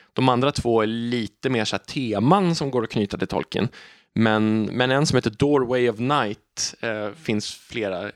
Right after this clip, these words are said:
ganska klara referenser till, till Silmarillion. Och, ehm, en textförfattaren som är en amerikansk kvinna som heter Robin LaJoy, eh, som har skrivit texterna och som det är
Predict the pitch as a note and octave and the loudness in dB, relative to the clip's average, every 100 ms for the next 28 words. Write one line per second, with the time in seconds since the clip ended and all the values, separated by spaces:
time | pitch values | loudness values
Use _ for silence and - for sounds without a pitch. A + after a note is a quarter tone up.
0 | - - A2+ - - - G#2+ A2+ A#2+ A2+ | -14 -8 -8 -8 0 4 6 4 2 0
1 | - - - - - _ _ - - _ | 0 -2 -4 -6 -8 _ _ -20 -20 _
2 | - - - - F#2+ - G2 F#2+ A2 G#2+ | -8 -8 -8 -8 -6 -4 -2 -2 -4 -4
3 | - - - _ - - - - - - | -6 -6 -14 _ -20 -20 -4 -2 -2 -6
4 | - - A#2 G#2+ G#2 G#2 G2+ G2+ - - | -10 -2 0 2 2 2 4 2 0 -6
5 | _ _ _ _ _ - A#2+ G#2+ G#2+ G#2 | _ _ _ _ _ -2 0 2 4 4
6 | G#2 F#2+ _ - - G3 - - E3 E3 | 2 0 _ -14 0 0 2 2 2 2
7 | - C#3+ A#2+ A2+ A#2 A2+ A2+ - E3+ F#3 | 2 4 4 2 4 4 2 2 2 4
8 | E3+ - D3 A#2+ A2 - D#3+ C#3 A#2 C#3+ | 2 -2 0 4 2 2 2 4 6 6
9 | C#3+ C#3 C3 C3 - D3+ F3+ G3 G#3 - | 6 4 6 4 2 2 4 4 2 2
10 | C3 A#2+ A#2+ A#2 - - B2 A#2 A2+ A2 | 4 6 6 2 2 6 6 8 4 4
11 | - A#2+ G#2+ G#2 G#2+ - - - G#2+ G#2 | 4 4 4 0 -2 -4 -6 -2 -2 -2
12 | C3 - - D#3 A3 _ - B2+ - A2 | -4 -2 2 4 2 _ 0 2 4 2
13 | G#2+ - - A#2 A2 | 0 -2 0 4 4